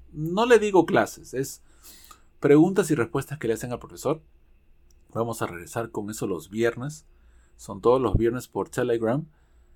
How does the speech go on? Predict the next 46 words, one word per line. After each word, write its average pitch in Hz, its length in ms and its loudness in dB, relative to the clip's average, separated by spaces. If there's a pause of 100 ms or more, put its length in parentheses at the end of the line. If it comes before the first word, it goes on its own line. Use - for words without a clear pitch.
(320)
Y 123 400 -4
si - 240 -8
quieres 151 280 2
estar 143 260 0
en 143 120 -2
mi 113 100 -2
lista 127 320 -4
de 117 140 0
difusión 110 640 -8
para 117 180 -2
recibir, 101 540 -6 (540)
no 127 160 -2
olviden 147 400 4
de 135 80 2
agregarme 113 480 0
a 127 60 -4
su - 140 -4
WhatsApp 151 520 -2
al 95 320 -8
nueve 123 280 -8
nueve 131 360 -6
siete 127 420 -8
siete 123 420 -8
cuatro 117 340 -2
seis 117 340 -6
cero 113 160 -2
uno 98 140 -4
tres. 151 300 0
A 120 60 -4
eso 120 160 -2
sí, - 160 -6
signo 151 340 0
de 123 100 4
más, 143 340 0 (300)
cincuenta 101 500 -4
y 107 80 0
uno 123 160 -4
nueve 113 300 -4
nueve 110 380 -4
siete 98 300 -8
siete 101 320 -8
cuatro 101 320 -6
seis 110 360 -6
cero 104 180 -4
uno 98 160 -12
tres. 143 320 -6